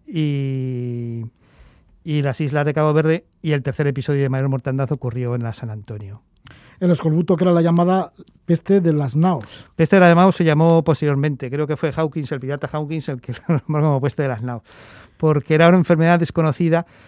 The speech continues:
Speaker 1: por la literatura griega y árabe, que era la que predominaba en ese tiempo. Sin embargo, era una enfermedad bien conocida en las, en los países nórdicos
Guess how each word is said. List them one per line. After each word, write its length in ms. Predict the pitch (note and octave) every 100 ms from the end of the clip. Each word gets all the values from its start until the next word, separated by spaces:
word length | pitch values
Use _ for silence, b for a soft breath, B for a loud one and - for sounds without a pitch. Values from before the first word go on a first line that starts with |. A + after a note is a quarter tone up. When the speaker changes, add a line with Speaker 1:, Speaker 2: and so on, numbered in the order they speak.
| b b b _ _ _
Speaker 1:
por 300 | - D#3+ D#3
la 1080 | D3 D3 C#3+ C#3 C3+ C#3 C3+ C3+ C3+ C3 C#3+
literatura 920 | D3+ D3+ D#3 D3 C#3 F#3 E3+ D3+ D3 C3+
griega 720 | C3+ D3 D#3 D3 D#3 D#3 D#3
y 440 | D3 C#3+ C#3+ C#3+ C#3+
árabe, 360 | D3 D3 D3+
que 80 | C#3
era 120 | C#3
la 120 | C#3
que 80 | C3
predominaba 840 | C3 C3+ C3 C3 C3+ C3+ B2+ B2+ B2+
en 120 | B2+
ese 200 | B2 A#2+
tiempo. 280 | C3+ C3+ C3+
Sin 120 | C3
embargo, 260 | C3 C#3+ D3
era 60 |
una 80 | D3+
enfermedad 300 | C#3+ D#3 D3+
bien 120 | D#3
conocida 540 | D#3 D3+ E3+ D#3 E3+ -
en 240 | F3 D3+ C#3+
las, 340 | C#3 C3 -
en 400 | _ C#3 C3 C3
los 140 | B2+ B2+
países 580 | C#3 C#3 D3 D#3+ E3+ - b b b
nórdicos 720 | - D3+ D3+ D#3+ D3+ F3 F#3